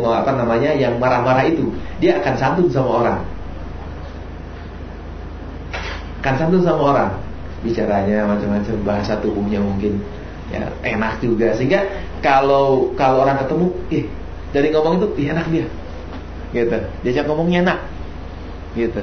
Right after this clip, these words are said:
Karena dikedepankan itu dulu. Kedepankan itu, eh, kendalikan emosinya dan kemudian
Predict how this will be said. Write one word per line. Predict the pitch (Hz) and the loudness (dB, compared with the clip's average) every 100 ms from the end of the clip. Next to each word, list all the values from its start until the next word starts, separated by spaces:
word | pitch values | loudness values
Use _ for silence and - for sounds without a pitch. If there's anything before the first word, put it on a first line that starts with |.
| 98 - | -6 -2
Karena | 135 202 | 0 0
dikedepankan | 202 165 151 143 196 185 | 0 2 0 2 0 0
itu | 175 | 2
dulu. | 165 135 104 - | 2 2 -2 -2
Kedepankan | 135 139 143 143 143 147 | -2 0 0 0 0 0
itu, | 190 196 196 - - | 0 0 -2 -6 -8
eh, | - 117 113 113 110 | -2 2 2 2 2
kendalikan | - 127 120 131 127 | 0 0 2 0 0
emosinya | 123 120 120 151 151 | -2 -2 0 0 0
dan | 110 | 0
kemudian | 117 131 | 0 0